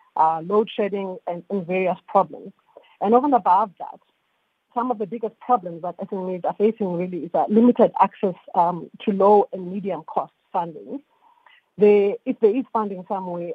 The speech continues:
um, there's a low level of awareness of those opportunities, but a lot of stringent qualification criteria that most S M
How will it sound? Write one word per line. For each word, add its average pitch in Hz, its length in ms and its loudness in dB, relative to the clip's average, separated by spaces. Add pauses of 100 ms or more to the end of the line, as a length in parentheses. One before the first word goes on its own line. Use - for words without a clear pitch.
um, 175 340 -2
there's 175 140 -10
a - 20 -10
low 180 320 -2
level 175 240 -8
of 156 80 -12
awareness 196 460 -2 (1000)
of 202 180 -2
those 202 140 0
opportunities, 220 680 -2 (180)
but 190 180 4 (160)
a 214 120 2
lot 269 140 8
of 294 80 2 (140)
stringent 226 520 -4
qualification 202 720 -6
criteria 175 560 -2
that 170 160 -4
most 196 280 -4
S 208 140 -4
M 190 140 -4